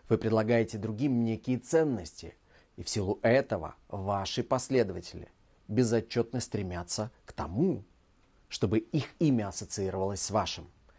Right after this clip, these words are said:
Это базовая концепция сетевого маркетинга. Альфа-сетевики не должны сами навязываться людям, названивать клиентам и добиваться того, чтобы к ним потянулись люди.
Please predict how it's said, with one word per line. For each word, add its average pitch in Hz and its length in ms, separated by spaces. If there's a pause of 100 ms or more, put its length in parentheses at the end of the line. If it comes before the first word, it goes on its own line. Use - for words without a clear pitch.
(200)
Это 113 220
базовая 107 880
концепция 104 600
сетевого 92 420
маркетинга. - 680 (680)
Альфа-сетевики 135 880
не 123 140
должны 120 440
сами 156 460
навязываться 117 680
людям, 107 340 (800)
названивать 139 720
клиентам 120 580 (240)
и 127 80
добиваться 131 500
того, 135 300
чтобы 135 300
к - 140
ним 151 360
потянулись 113 600
люди. 101 320